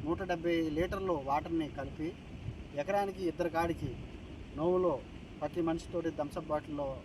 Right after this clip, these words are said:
హోల్డ్ చేసుకునే దానికి నేను చల్లడం జరిగిందండి." ఆ రోజు నుంచి ఈ రోజు వరకు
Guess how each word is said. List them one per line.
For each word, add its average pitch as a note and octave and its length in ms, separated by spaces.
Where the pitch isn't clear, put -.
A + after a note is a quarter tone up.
హోల్డ్ D#3 240
చేసుకునే C#3 340
దానికి C3+ 380
నేను D3 160
చల్లడం D#3+ 240
జరిగిందండి." C#3+ 560
ఆ D#3 160
రోజు A3 280
నుంచి A3 360
ఈ - 20
రోజు G3+ 220
వరకు F#3 360